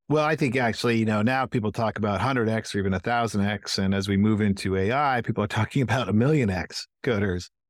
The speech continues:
As software has become ever more ubiquitous in our world, and as the systems become ever more complex, I think the people who especially work on the architecture of the system, work on things that involve stability and speed,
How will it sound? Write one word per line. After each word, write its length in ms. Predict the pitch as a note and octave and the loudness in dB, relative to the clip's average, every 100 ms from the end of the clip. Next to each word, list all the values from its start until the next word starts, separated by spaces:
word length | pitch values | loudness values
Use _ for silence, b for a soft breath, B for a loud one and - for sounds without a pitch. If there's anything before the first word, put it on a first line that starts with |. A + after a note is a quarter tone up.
| _ - | _ -6
As 260 | C#3+ D3+ - | -2 -2 0
software 360 | E3 D#3 D#3 | 0 0 0
has 100 | C3 | 0
become 460 | A#2+ A2+ B2+ A#2 A2 | -2 -2 0 2 0
ever 240 | - A#2 A2+ | 0 0 2
more 920 | A2 A2 G#2+ G#2 G2+ G2 F#2+ F#2 F#2+ _ | 4 4 4 2 0 0 0 -2 -4 _
ubiquitous 520 | A2 A2 C#3 A#2 G2+ | -2 0 0 0 0
in 60 | G2+ | -2
our 120 | F#2 | -2
world, 420 | A2+ D3 B2 A2+ | 0 0 0 0
and 240 | - A2 A2 | -2 -4 -2
as 440 | A2 A2+ G#2+ G#2 | -2 -2 0 -2
the 80 | - | -4
systems 420 | G2 C3 - A2 | -4 -2 0 0
become 380 | G#2+ G2+ A2 G#2 | -2 -2 0 2
ever 260 | A2 A2+ G#2 | 0 0 2
more 300 | G#2 G#2 G2 | 4 2 0
complex, 800 | - G2+ F#2 - D3 A#2 - - _ _ _ _ _ | -2 -4 -2 -2 -2 -2 -6 -16 _ _ _ _ _
I 80 | D3+ | 0
think 120 | F3+ | 2
the 80 | F3 | 2
people 260 | C3+ D#3+ D3 | 2 2 2
who 40 | |
especially 360 | B2+ D3+ C3 B2+ | 0 0 0 0
work 260 | A#2 B2 | 0 0
on 120 | A2+ G#2 | 2 2
the 140 | F#2+ | 0
architecture 680 | - G#2 D#3+ D3 E3 - E3 | -4 -6 -4 -4 -4 -2 0
of 60 | |
the 80 | D#3+ | 0
system, 840 | D3+ E3+ - E3+ E3 D#3+ D#3 C#3 G#2 _ | 0 -2 0 0 2 2 4 2 -2 _
work 240 | G2+ G#2+ - | -4 -2 -2
on 240 | F#2 F2+ | 0 0
things 220 | A2+ G#2+ | 2 2
that 80 | F#2+ | 2
involve 600 | F#2+ F#2 F#2+ F#2 F2+ E2+ - _ _ - | 0 0 0 2 0 -2 -10 _ _ -8
stability 560 | - A2+ C3+ C3 C3 | -2 0 2 2 2
and 120 | A2 G2 | 0 -2
speed, 540 | - A2+ A#2+ E3+ G3+ | -2 0 2 2 0